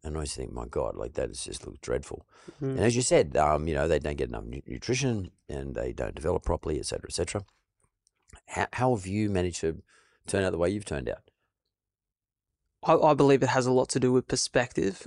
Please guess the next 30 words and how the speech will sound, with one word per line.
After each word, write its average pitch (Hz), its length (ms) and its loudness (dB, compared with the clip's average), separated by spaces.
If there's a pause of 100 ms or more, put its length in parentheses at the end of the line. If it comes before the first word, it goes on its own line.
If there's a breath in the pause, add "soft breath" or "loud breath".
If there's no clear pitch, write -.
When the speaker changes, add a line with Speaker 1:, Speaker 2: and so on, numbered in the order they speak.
(140)
Speaker 2:
and 131 160 2
belief. 151 540 -2 (100)
So 143 520 8 (220)
I'll 147 60 -4
tell 147 140 6
you 135 60 10
a - 20 8
story, 131 340 6
Mark. 117 380 2 (100)
I 135 60 0
love 131 160 4
to - 80 -12
tell 123 160 2
a 117 40 0
story. 127 460 2 (540 soft breath)
So 151 140 6
when 165 100 10
I - 20 8
was 147 140 6
born, 139 560 6 (160)
my 131 400 6
parents 131 480 4 (160)
were, 131 340 6
were 135 240 -2
quite - 340 4
shocked - 600 2 (260)
at 143 140 2
the 135 80 4
diagnosis 127 760 2
because 139 480 4